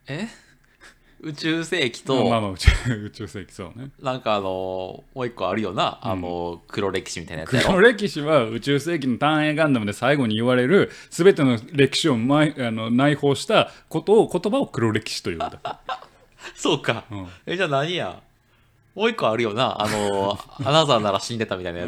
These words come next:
Speaker 1: つ。
Speaker 2: <laughs> アナザーなら、アナザーなら死んでた。
Speaker 1: <laughs>
Speaker 2: うん。
Speaker 1: 何やったっけ？
Speaker 2: まあまあまあ、まあ、アナザーですよ。
Speaker 1: アナザーね。
Speaker 2: あー、アナザー。
Speaker 1: うんうん。
Speaker 2: うん。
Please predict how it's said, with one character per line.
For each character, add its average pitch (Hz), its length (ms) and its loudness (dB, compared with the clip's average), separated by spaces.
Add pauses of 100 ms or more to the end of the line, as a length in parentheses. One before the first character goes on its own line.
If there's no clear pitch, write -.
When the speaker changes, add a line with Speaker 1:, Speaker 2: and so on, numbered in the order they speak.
Speaker 1:
つ。 117 60 2
Speaker 2:
<laughs> - 80 6
ア 165 200 6
ナ 170 160 8
ザ 160 220 6 (140)
ー 120 40 4
な 113 140 0
ら、 101 100 -8 (380)
ア 139 200 2
ナ 180 260 8
ザ 254 280 8
ー - 20 4
な 110 140 0
ら 101 140 -6
死 - 160 -12
ん 107 140 -8
で 104 160 -6
た。 - 160 -8
Speaker 1:
<laughs> - 800 -6
Speaker 2:
う 92 40 -8
ん。 90 100 -10
Speaker 1:
何 131 100 -2
や 143 40 -2
っ 143 60 -10
た 104 80 -6
っ 101 120 -10
け？ 85 140 -10
Speaker 2:
ま 123 100 0
あ 131 40 4
ま 135 100 6
あ - 20 4
ま 113 220 4
あ、 110 40 0
ま 120 200 4
あ、 - 20 4
ア 117 40 0
ナ 131 180 2
ザ 110 160 -2
ー 85 80 -10
で 80 80 -18
す - 140 -20
よ。 135 80 -4
Speaker 1:
ア 135 40 2
ナ 151 140 2
ザ 113 140 -2
ー 90 80 -4
ね。 123 80 -8
Speaker 2:
あ - 20 -6
ー、 98 380 -2
ア - 20 -6
ナ 95 100 -8
ザ 95 60 -4
ー。 85 180 -6
Speaker 1:
う 90 40 -16
ん 87 60 -12
う - 40 -16
ん。 - 20 -18
Speaker 2:
う 80 40 -18
ん。 82 60 -20